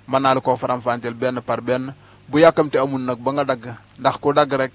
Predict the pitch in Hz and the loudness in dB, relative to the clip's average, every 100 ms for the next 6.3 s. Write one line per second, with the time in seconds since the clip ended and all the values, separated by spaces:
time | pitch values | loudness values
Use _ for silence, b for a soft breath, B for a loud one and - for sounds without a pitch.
0 | - 139 139 135 131 113 135 135 127 123 | -12 -8 2 2 2 -2 0 2 2 0
1 | 120 - b b b 123 123 65 127 131 | 0 -4 b b b -4 -4 -4 -4 -2
2 | 143 139 - 127 127 123 120 135 120 135 | -2 -4 -4 -2 -2 -4 -6 -8 -8 -6
3 | 135 143 139 139 131 - 127 127 113 - | -6 -4 -2 -2 -4 -6 -4 -2 -4 -10
4 | - 143 151 151 139 139 131 131 147 B | -6 -2 -2 -2 -4 -2 -2 -4 -6 B
5 | B B B 127 151 160 151 147 139 135 | B B B -2 0 2 4 2 4 6
6 | 131 131 | 6 2